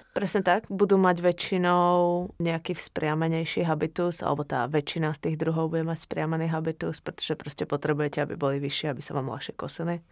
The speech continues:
Strašne záleží potom, aká tá luka je, keď je to nejaká proste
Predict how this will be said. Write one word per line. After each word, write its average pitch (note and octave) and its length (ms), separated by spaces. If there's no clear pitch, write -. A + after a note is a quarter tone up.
Strašne G3+ 400
záleží F#3+ 440
potom, F#3+ 360
aká F#3 280
tá F3+ 120
luka F3+ 320
je, F3 200
keď E3 200
je D#3+ 80
to D#3+ 120
nejaká D#3+ 480
proste E3 400